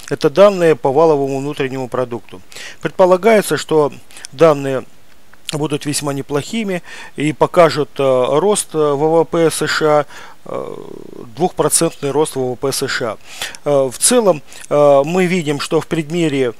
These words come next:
э, ожидания, что в преддверии, э, заседания Ф Р С, которое, э, как я уже говорил неоднократно, пройдет второго и третьего ноября, финансовые рынки практически замерли.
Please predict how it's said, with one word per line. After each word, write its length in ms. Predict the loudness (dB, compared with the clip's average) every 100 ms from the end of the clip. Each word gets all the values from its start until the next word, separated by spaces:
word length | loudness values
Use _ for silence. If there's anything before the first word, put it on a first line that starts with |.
| -16 -20 -12
э, 560 | -4 -2 -2 -4 -8 -10 -14 -20 -20 -18 -16 -6
ожидания, 800 | 0 0 0 4 4 4 2 0 -4 -14 -10 -6
что 160 | -4 -4
в 60 |
преддверии, 540 | -4 -2 0 2 4 2
э, 1120 | -2 -12 -10 -6 -2 0 -2 -4 -6 -8 -6
заседания 640 | 0 0 2 4 4 2 -2 -6 -14
Ф 140 | -2 2
Р 100 | 4
С, 380 | 4 4 0 -4 -10
которое, 540 | -4 0 2 4 4 4 -4 -18
э, 680 | -18 -14 -10 -6 -2 -2 -4 -6
как 140 | -4
я 60 | -4
уже 160 | -2
говорил 240 | -4 -2 -2
неоднократно, 800 | -4 -4 -4 0 0 0 -8 -8 -16 -16 -6 0
пройдет 300 | 2 2 -2
второго 360 | 0 0 0
и 20 |
третьего 360 | 0 -2 -2 -2
ноября, 500 | 0 0 4 4 2 -4 -20 -20 -20 -20 -20 -16 -14 -14 -6
финансовые 580 | 0 4 4 4 4 4
рынки 280 | 2 -2 -2
практически 580 | -2 -2 -4 -4 -2
замерли. 580 | 2 4 4 0 0 0